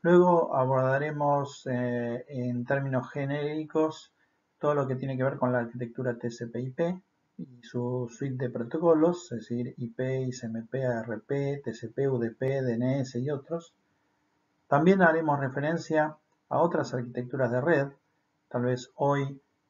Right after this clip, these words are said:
eh, la arquitectura más utilizada es la de T C P I P en Internet, pero es importante que ustedes sepan que ha habido, sobre todo en otras épocas, eh, otras arquitecturas de red y que la arquitectura T C P I P no ha sido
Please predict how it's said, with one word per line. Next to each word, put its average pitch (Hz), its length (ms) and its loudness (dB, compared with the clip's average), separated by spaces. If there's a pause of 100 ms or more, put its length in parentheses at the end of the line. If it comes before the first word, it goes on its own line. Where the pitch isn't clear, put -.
eh, 120 220 0
la 117 160 2
arquitectura 123 640 0
más 120 260 -2
utilizada 123 580 -2
es 120 300 -4
la 117 340 -4
de 110 160 -6
T 113 160 -6
C 120 160 -4
P 117 160 -6
I 117 60 -8
P 151 240 0
en 117 100 0
Internet, 135 520 -2
pero 143 420 -2 (440)
es 127 120 -8
importante 135 640 -2
que 135 80 -2
ustedes 131 400 -2
sepan 143 480 -4
que 131 340 -4 (460)
ha 139 200 8
habido, 139 380 2
sobre 117 300 -2
todo 131 320 -2
en 117 180 0
otras 123 360 -4
épocas, 135 680 -6 (480)
eh, 117 260 -2
otras 139 340 -2
arquitecturas 120 640 0
de 120 120 0
red 123 320 2 (120)
y 143 380 -4
que 139 220 -2
la 131 180 2
arquitectura 123 560 -4
T 131 80 -4
C 127 140 -4
P 123 120 -4
I 117 60 -2
P 131 240 -6
no 127 160 0
ha 120 60 0
sido 131 500 -2